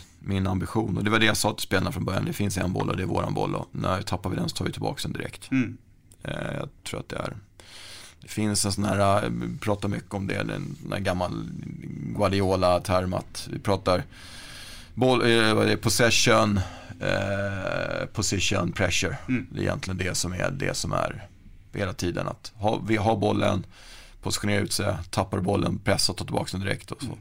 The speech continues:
Speaker 1: och så spela därifrån.
Speaker 2: Mm.
Speaker 1: Och det är ju, det är ju, jag, jag märker, jag, det, jag, jag märker på spelet att det här är någonting som de vill göra. Att de, de, de trivs med det här, att de verkligen vill försöka göra det här.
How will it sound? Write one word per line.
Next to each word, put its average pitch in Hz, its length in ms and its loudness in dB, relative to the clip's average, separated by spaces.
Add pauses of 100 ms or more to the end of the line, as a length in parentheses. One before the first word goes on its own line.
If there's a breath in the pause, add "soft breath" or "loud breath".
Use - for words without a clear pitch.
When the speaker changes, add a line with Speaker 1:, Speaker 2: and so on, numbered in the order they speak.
Speaker 1:
och - 300 -16
så 85 100 -4
spela 85 300 -2
därifrån. 80 440 -8
Speaker 2:
Mm. 113 160 -6
Speaker 1:
Och - 100 -4
det 101 100 2
är 123 240 6
ju, 123 100 6 (180)
det - 100 -2
är 101 40 4
ju, 117 200 4 (460 loud breath)
jag, 107 180 2 (220)
jag 110 220 4
märker, 123 440 6
jag, 113 240 4
det, 113 80 4
jag, 127 240 6
jag 135 160 6
märker 143 240 4
på 131 40 -2
spelet 123 160 4
att 113 60 0
det 110 80 2
här 113 100 4
är 113 40 6
någonting 107 260 2
som 104 240 2
de 101 200 4
vill 123 320 6
göra. 90 280 2 (360)
Att 98 200 -2
de, 104 540 4
de, 104 480 2
de 101 260 2
trivs 135 460 4
med 123 100 2
det 120 40 4
här, 120 180 8
att 113 220 4
de 101 400 4
verkligen 98 560 2
vill 98 200 0
försöka 101 380 0
göra 95 160 2
det 98 60 0
här. 110 200 4